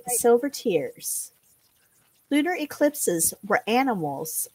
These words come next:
or serpents that were attacking their goddess,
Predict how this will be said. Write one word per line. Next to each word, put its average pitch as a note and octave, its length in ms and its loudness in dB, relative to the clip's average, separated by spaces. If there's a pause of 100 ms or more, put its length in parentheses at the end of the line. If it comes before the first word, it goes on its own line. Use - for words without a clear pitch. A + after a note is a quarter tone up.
or A#3+ 120 6
serpents B3+ 720 -4
that F#3 160 2
were F#3 100 0
attacking E3+ 580 0
their D#3+ 160 -4
goddess, - 640 -4